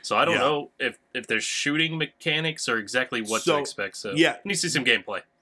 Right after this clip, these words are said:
Speaker 2: The gun is the thing that manipulates time. So,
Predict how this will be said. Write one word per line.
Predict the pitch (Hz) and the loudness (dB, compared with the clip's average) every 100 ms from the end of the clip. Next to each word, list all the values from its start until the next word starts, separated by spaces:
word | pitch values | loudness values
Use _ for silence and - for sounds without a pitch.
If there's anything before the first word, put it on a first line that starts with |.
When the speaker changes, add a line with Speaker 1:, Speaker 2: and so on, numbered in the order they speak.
| - | -20
Speaker 2:
The | 117 113 | -4 0
gun | 139 160 180 202 | 2 4 6 4
is | 180 147 139 | 2 0 2
the | 135 | -4
thing | - 143 131 | 0 0 2
that | 127 117 | 0 0
manipulates | 120 120 120 113 104 95 | 0 0 0 -2 -2 -4
time. | - 120 110 101 | -4 0 0 -2
So, | - - 110 101 | -8 0 2 2